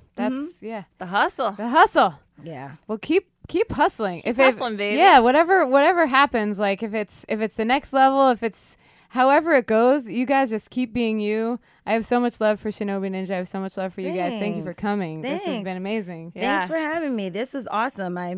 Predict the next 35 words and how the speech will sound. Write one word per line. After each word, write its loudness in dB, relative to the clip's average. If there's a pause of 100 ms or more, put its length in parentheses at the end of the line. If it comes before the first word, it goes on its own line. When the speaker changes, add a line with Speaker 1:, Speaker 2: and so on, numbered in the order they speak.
Speaker 2:
I -10
mean, -6
anytime -4
I -4
get -6
to -12
talk -8
about -6
the -8
band -6 (300)
is -10 (300)
a -18
good -8
thing, -10
especially -8
without -6
the -10
guys. -4
I -8
love -6
them -8
so -8
much, -6
but -2
when -4
we -4
do -6
interviews, -6
if -8
you -6
see -8
interviews, -6
I'm -6
literally -6
like -8